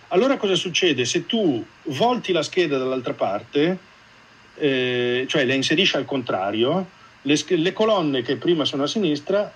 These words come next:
diventano a destra, no? Allora tu puoi utilizzare, cioè le colonne a sinistra a questo punto sono vuote,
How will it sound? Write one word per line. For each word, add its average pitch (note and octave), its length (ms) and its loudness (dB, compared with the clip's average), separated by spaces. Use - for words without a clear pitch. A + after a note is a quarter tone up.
diventano B2 460 -4
a A2+ 60 -2
destra, G2+ 520 -6
no? A#2 240 -4
Allora G3+ 260 2
tu B3 120 0
puoi D3+ 200 2
utilizzare, D#3+ 480 0
cioè C#3+ 200 0
le B2+ 100 0
colonne F#3 560 0
a D#3 80 -2
sinistra G#3+ 600 -2
a C#3 100 -2
questo E3 240 -4
punto E3+ 280 -4
sono B2+ 240 -4
vuote, A2 560 -2